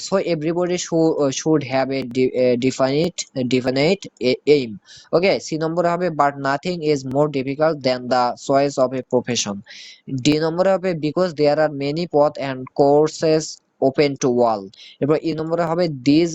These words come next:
is why, this is, that is why to choose a profession become very difficult for a student। তাহলে এইভাবে তোমরা পাঁচটা মিলে নিবা, দেখো কি কি হয়। আচ্ছা, চারে দেখো কি বলা হয়েছে যে complete the following text with right form of verb। So এখানে কিছু ভার্ব দেয়া আছে,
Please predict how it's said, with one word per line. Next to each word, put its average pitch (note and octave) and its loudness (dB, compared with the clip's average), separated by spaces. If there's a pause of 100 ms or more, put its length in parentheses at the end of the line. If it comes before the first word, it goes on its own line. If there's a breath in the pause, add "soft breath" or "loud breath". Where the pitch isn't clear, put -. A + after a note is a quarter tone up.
(120)
is D#3+ -2 (180)
why, B2 4 (160)
this C#3 -4
is, D3+ -2 (140)
that C#3 2
is D3 -6 (120)
why C3 2 (480 soft breath)
to C#3+ 6 (160)
choose D#3+ 4 (160)
a - 2 (120)
profession D3+ 0 (160)
become C3 0 (120)
very C#3+ -2 (100)
difficult D#3+ 0
for B2+ 2 (100)
a A2 -2
student। G#2+ -2
তাহলে B2+ 4
এইভাবে C3 -4
তোমরা B2 -2
পাঁচটা A#2+ 0 (100)
মিলে A2+ -2
নিবা, G#2+ -2
দেখো G#2+ -6 (120)
কি B2 -4
কি A2+ -2
হয়। F#2+ -4 (320)
আচ্ছা, A2+ -2 (420 loud breath)
চারে E3 0
দেখো F3 -4
কি F#3 -4
বলা E3 4
হয়েছে E3+ -2 (100)
যে D3 2 (260)
complete D#3 2
the D3+ 2
following C#3+ -2
text F3+ 2
with C3 2 (140)
right C3 0
form C3 0
of A2+ 0
verb। A2 2
So - -4 (100)
এখানে C#3 -2
কিছু C#3+ -2 (120)
ভার্ব B2 0 (100)
দেয়া C3 0
আছে, F3 -6